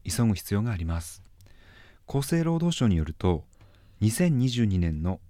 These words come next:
保育士の平均月給はおよそ二十六万七千円で、全産業平均よりも七万円以上低いです。人材確保に向け、本来の給与に補助を上乗せして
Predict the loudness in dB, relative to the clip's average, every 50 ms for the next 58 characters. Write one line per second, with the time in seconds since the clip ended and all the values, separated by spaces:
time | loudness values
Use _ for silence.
0 | -20 -12 -6 -2 -2 -2 -2 -4 -4 -2 0 0 0 2 2 0 0 0 0 -2
1 | -2 0 0 -2 -4 -4 -8 -8 -6 -4 -4 -2 -2 -4 -4 -6 -10 -18 -20 -20
2 | -20 -20 -20 -20 -20 -20 -10 -4 -2 0 0 -2 -2 -4 -6 -8 -8 -10 -16 -20
3 | -14 -6 -2 -2 -2 0 -2 -2 -2 -2 -2 -2 -2 0 2 2 2 2 0 -2
4 | -2 0 -2 0 0 2 2 2 2 2 2 2 0 0 -2 -2 -6 _ _ -20
5 | -20 -20 -20 -20 -20 -20 -20 -8 -2 0 2 2 0 0 -2 -2 -2 0 2 2
6 | 2 2 2 2 0 0 0 0 0 0 0 0 -2 -2 -4 -6 -6 -6 -10 -18
7 | -20 -20 -20 -20 -20 -16 -4 0 2 2 4 2 2 0 0 -2 -2 -2 -4 -4
8 | -6 -6 -4 -2 -2 -2 -2 -4 -10 -18 -10 -6 -6 -6 -6 -8 -12 -16 -18 -20
9 | -20 -20 -20 -20 -20 -20 _ -20 -20 -20 _ _ -20 -20 _ _ -20 -20 -20 -20
10 | -20 -20 _ -20 -20 -8 -4 -2 0 0 0 -2 -4 -4 -4 -6 -8 -6 -4 -2
11 | -2 -2 -2 -4 -6 -4 -4 -4 -4 -4 -10 -18 -20 _ -20 -20 -20 -20 -20 -20
12 | -20 -6 -2 0 0 2 2 0 -2 -2 -4 -4 -2 0 0 2 2 0 -2 -6
13 | -10 _ _ _ -20 -20 -20 -6 -2 -2 0 2 2 0 0 0 0 0 0 0
14 | -2 -2 -4 -4 -4 -4 -2 -2 -2 -2 -4